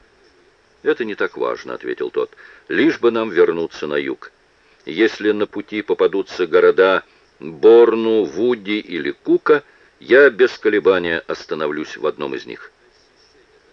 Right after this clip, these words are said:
«Ну, раз ты доволен направлением ветра, то и я ничего не имею против. Только одного я жажду, чтобы нам не пришлось переправляться через пустыню,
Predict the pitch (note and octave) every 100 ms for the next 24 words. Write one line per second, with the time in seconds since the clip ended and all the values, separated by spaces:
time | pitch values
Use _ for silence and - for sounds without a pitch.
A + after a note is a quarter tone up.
0 | _ - - F3 G2 A2 - - - -
1 | - A2+ E3+ D#3 D3 C3 C3+ C#3 C3+ B2
2 | B2+ C3 B2 A#2+ _ - - _ C3 D#3+
3 | - E2+ C2 B1+ A#1+ A#1+ - C#2+ F#2+ B2+
4 | C2 C2+ E2 - B1+ B1+ - - _ _
5 | _ _ _ _ - D3 - G2+ E2 C#2+
6 | A#1+ B1 B1+ B1 D2 C#2 - C2+ - -
7 | - - F2+ F2+ F#2+ F#2+ F#2 F#2 F2 E2
8 | F2 G#2+ B2 - - F#2 - A2+ F2+ G#2
9 | G2+ - F2+ - F#2 E2 - - D#2+ -
10 | - B2 C3 B2